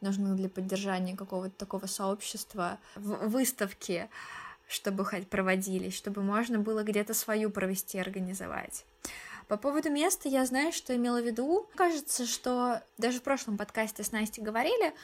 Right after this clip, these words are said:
что в целом по Ярославлю довольно сложно с какими-то местами, где можно организовать какой-то свой движ, какое-то свое мероприятие, какую-то выставку,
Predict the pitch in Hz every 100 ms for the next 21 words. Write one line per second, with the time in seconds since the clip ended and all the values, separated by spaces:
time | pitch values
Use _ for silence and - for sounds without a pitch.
0 | - - - - - 247 247 302 330 330
1 | 277 254 240 285 370 370 247 233 269 302
2 | 269 - 254 277 294 285 240 240 240 -
3 | 254 254 247 247 226 233 - - 233 226
4 | 262 285 233 220 - 277 349 440 262 233
5 | 214 247 294 254 233 214 208 208 208 208
6 | 262 294 - - 214 214 226 240 220 -
7 | 214 214 226 233 208 202 233 214 - -
8 | - - 220 214 208 214 208 214 226 220
9 | 214 208 202 196 214 - 233 220 262 339
10 | - 262 240 240 226 208 269 339 - -
11 | - 247 240 233